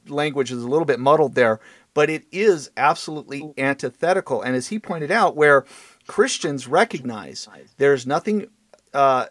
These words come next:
of ourselves that has a goodness or, uh, or, uh, uh, I'm trying to say the, the right words, and I'm getting ahead of myself, so bear with me. There's nothing about ourselves that we count as good or perfect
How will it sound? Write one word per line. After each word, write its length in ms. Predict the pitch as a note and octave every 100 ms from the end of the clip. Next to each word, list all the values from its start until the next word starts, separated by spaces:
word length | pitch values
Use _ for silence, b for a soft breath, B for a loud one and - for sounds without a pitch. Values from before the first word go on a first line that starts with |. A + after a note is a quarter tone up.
| -
of 160 | C#3
ourselves 920 | D3 B2+ - - G3 D3 G#2+ G#2+ B2+ - b b -
that 340 | B2+ C#3 C3+ B2+
has 640 | C#3+ C3 B2+ B2 B2 - _ b b b b b -
a 180 | B2+ A2
goodness 760 | G#2 C#3 D#3+ E3+ E3 D#3+ - -
or, 180 | B2 G#2+ _ -
uh, 300 | A#2 G#2+ G2 -
or, 580 | A#2 A2+ A2 G#2+ G2 - _ _ _ _ _ _ _ _
uh, 340 | A2+ G#2+ G2+ - G2
uh, 240 | F#2 - - E2+ - - _ - C#3 A2+
I'm 80 | A#2+
trying 220 | D3+ F3+
to 60 | C#3
say 140 | -
the, 300 | C#3 B2+ A2+ A#2+
the 80 |
right 200 | B2 B2+
words, 260 | C3 B2+ -
and 320 | - A#2 A2
I'm 120 | F#2
getting 220 | A#2 B2 A2+
ahead 160 | B2
of 60 | A#2
myself, 260 | G#2+ A2
so 100 | -
bear 200 | A2+ C3
with 160 | B2 -
me. 100 | G#2+ B B B B B
There's 200 | D#3+ D#3+
nothing 280 | A3+ A#3 G#3
about 200 | F3+ E3
ourselves 380 | C#3+ - E3+ D3
that 60 |
we 80 | C3
count 260 | B2 D3+ B2+
as 100 | A2
good 420 | - C#3 D3+ C3+ -
or 220 | B2+ A#2
perfect 720 | - - D3 C#3+ D3+ C#3